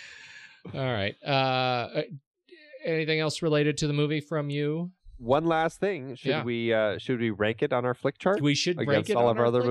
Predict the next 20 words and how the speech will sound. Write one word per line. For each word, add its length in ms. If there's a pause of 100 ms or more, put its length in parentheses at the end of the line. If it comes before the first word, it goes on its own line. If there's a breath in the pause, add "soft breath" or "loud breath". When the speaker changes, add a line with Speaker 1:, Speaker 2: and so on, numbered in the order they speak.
Speaker 2:
movies? 120
Speaker 1:
chart. 200
You 120
can 160
find 240
us 140
at 280
the, 120 (200)
at 240
flick 200
chart 240
dot 200
com 200
slash 360 (760 loud breath)
the 120
next 260
reel. 560
And, 580
uh, 40
Andy, 680